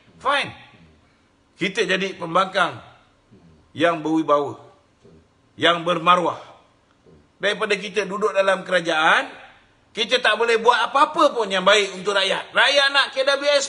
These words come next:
Speaker 1: P pun kau tak boleh lepaskan. Duit dia orang. Bukan duit bapak kita. Duit dia orang.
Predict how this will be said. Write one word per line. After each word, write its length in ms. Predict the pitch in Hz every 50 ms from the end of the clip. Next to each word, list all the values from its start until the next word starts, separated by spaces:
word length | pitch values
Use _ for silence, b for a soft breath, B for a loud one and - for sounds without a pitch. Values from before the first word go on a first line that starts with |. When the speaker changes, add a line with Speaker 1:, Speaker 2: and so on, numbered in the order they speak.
| -
Speaker 1:
P 160 | - 320 294
pun 160 | 285 285 226 202
kau 80 | 202
tak 160 | 185 196 175
boleh 200 | 175 175 170 170 -
lepaskan. 340 | - 165 156 - - 131 117 - B B B
Duit 240 | 220 277 320 320 311
dia 80 | 320 349
orang. 300 | 359 359 349 320 - - - - - - - - _ _ _ _ _ _ _ _ _ _
Bukan 160 | - - 190 185 185
duit 120 | 170 147 120
bapak 380 | 147 180 196 - 285 240 - 302
kita. 180 | 302 330 339 294 202 120 - - - _ _ _ _ _ _ _ _ _ _ _ _ _ _ _ _ _ _ _ _ _ _ _ _ _
Duit 240 | - 214 269 277 285
dia 80 | 311
orang. 300 | 311 311 302 277 240 -